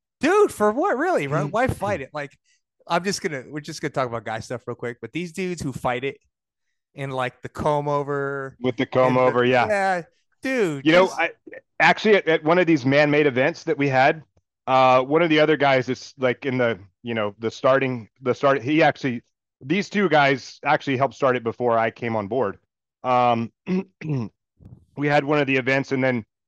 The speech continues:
Speaker 2: it was a, it was an alpha camp, and it was just, like, we did, like, some really hard workouts, and then we just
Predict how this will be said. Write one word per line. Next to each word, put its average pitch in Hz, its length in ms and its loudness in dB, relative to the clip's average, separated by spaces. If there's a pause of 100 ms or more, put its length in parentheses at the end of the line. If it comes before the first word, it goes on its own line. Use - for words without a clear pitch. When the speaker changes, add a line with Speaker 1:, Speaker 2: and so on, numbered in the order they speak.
(100)
Speaker 2:
it 143 100 0
was 135 160 0
a, 127 240 4
it 117 60 -4
was 117 200 -6
an 117 200 -4
alpha 131 260 2
camp, 127 320 -2
and 120 80 -2
it 110 60 -6
was 110 100 -6
just, 127 220 -6
like, 117 180 0
we 120 80 -8
did, 117 240 -4
like, 113 160 -4
some 113 140 -6
really 120 160 -2
hard 113 180 -2
workouts, 143 460 2
and 123 100 -4
then 117 60 -2
we 117 80 -4
just 113 200 -8